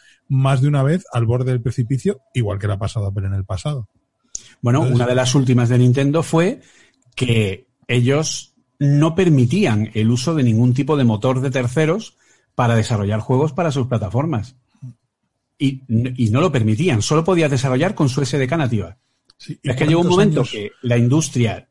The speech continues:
Speaker 2: pasó a usar motores de tercero, ¿y qué tuvo que hacer Nintendo?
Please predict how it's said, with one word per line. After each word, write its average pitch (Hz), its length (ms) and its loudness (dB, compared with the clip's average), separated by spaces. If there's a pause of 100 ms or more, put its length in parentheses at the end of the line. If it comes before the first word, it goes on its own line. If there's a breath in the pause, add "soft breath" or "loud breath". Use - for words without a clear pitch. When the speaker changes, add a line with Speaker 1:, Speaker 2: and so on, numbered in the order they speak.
Speaker 2:
pasó 127 480 -2 (220 loud breath)
a 107 80 -8
usar 117 240 -2
motores 131 320 0
de 139 80 0
tercero, 208 500 0 (240 soft breath)
¿y - 120 0
qué 165 100 0
tuvo 185 200 4
que 185 60 0
hacer 180 180 0
Nintendo? 180 640 0